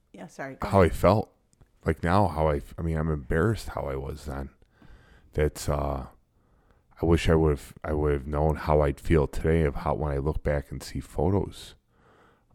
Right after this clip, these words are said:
Speaker 2: and remember how I felt in those certain instances. Like when I read that passage I wrote, I wish I would've known that now. Back then, I was just living it. But then it's, once all this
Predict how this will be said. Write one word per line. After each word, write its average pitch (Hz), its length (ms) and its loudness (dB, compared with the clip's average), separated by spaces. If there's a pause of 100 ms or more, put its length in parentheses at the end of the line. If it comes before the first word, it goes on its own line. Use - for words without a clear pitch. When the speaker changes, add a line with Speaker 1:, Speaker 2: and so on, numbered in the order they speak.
(120)
Speaker 2:
and 73 400 -4
remember 78 360 2
how 76 220 2
I 69 100 2
felt 78 480 -2
in 78 80 -8
those - 180 -6
certain - 360 -4
instances. 67 460 -6
Like 67 180 -6
when 73 100 -2
I 69 40 -2
read 71 260 0
that 69 240 -4
passage 80 480 0
I 69 60 -4
wrote, 69 440 -4 (840)
I 78 140 -6
wish 90 260 4
I 78 40 4
would've 73 260 0
known 71 220 -2
that 65 220 -10
now. 90 420 -2 (1000)
Back 69 300 -4
then, 90 240 0
I 71 160 -4
was 71 100 -10
just 71 240 -12
living 90 240 2
it. - 760 -16
But 76 180 -2
then 76 380 -6
it's, - 240 -8
once 78 300 -4
all 76 180 0
this - 300 -6